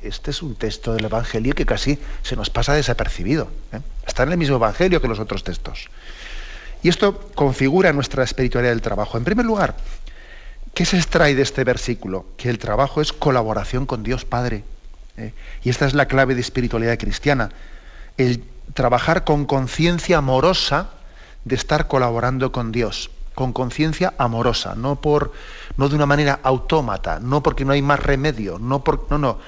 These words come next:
El, la conciencia amorosa de que estoy colaborando con Dios Padre, eso es lo que configura la espiritualidad del trabajo.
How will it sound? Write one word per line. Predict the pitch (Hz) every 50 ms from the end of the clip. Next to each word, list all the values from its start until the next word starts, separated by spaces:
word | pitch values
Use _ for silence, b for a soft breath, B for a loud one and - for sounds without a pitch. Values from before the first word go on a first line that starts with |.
| B B B B B B B B B B - -
El, | - 127 123 123 123 123 123 -
la | 165 135 131 127 -
conciencia | 131 127 120 120 - - 160 180 190 185 160 - - 175 165
amorosa | 165 156 151 151 156 160 160 156 - - 165 170
de | 156 143 131
que | - 107
estoy | - - 135 151 147
colaborando | 147 151 147 135 127 135 135 143 151 156 160
con | - 135 120 117
Dios | 131 139 123 -
Padre, | - - 127 107 98 127
eso | 143 - 202
es | 190
lo | 196 185
que | - - 123
configura | - 135 123 117 - 113 131 208 254 180 127 - - B B B B B B B B B B B B B
la | B 123 123
espiritualidad | 117 - - 135 127 135 131 127 123
del | 120
trabajo. | - - 110 95 95 92 92 -